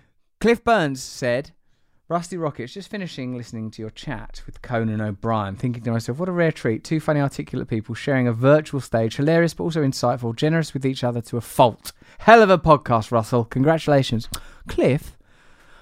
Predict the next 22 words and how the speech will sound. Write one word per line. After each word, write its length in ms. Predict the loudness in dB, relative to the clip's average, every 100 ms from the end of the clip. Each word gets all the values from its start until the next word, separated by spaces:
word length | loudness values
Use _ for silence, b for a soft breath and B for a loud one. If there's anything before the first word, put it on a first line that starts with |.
| b
Bloody 240 | -8 -4 -2
hell, 320 | 0 2 0
Cliff. 420 | -4 -4 -4 -4
You 100 | -6
really 220 | -2 0
actually 380 | 2 0 -4 -8
made 240 | -4 -4 -4
me 100 | -6
feel 220 | -6 -8
good 200 | -4 -4
about 220 | -4 -6
myself 420 | -12 -10 -10 -10
there. 220 | -10 -10
Thanks, 420 | -10 -12 -14 -14 -14
mate. 300 | -12 -12 -14 _ b b b b b b
Kundalini 520 | -2 2 2 2 0
K 200 | 0 -2
C 420 | -2 -2 -2 -2
Diamond 680 | -2 -2 -2 -4 -4 -6 -10 -8
go, 320 | -4 -2 -4 B B B B B
re-, 100 | -10 -10 _ -10
uh, 340 | -2 0 0